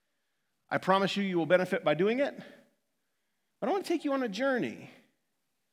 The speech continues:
And what I hope you're gonna see is how God has designed men and women to function in the kingdom.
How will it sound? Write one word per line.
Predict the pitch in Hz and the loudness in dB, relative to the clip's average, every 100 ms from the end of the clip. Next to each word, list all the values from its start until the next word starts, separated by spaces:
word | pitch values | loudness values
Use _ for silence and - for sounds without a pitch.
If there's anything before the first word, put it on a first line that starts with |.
| _ _ _ 196 | _ _ _ -2
And | |
what | 220 | 0
I | 220 | 0
hope | - 370 370 | -2 -2 -2
you're | 294 | -4
gonna | 226 180 | -4 -4
see | - 117 139 208 233 - _ _ _ - | -6 -6 -6 -6 -8 -16 _ _ _ -14
is | 175 | -8
how | 214 240 | -2 -2
God | 214 247 285 | 2 4 4
has | 254 262 202 | 4 0 -2
designed | 254 226 277 302 240 180 214 294 262 - - _ _ _ | -4 0 2 4 4 0 -2 -4 -6 -12 -20 _ _ _
men | 165 165 175 254 294 - - | -2 0 2 0 -2 -4 -4
and | 196 185 | -2 2
women | 165 214 240 | 2 0 -2
to | 220 | -4
function | - 285 311 294 - 147 151 196 | -4 -2 0 0 -2 -2 -2 -4
in | - 220 | -4 -4
the | 240 | -4
kingdom. | 233 311 247 110 - | -2 0 0 -4 -14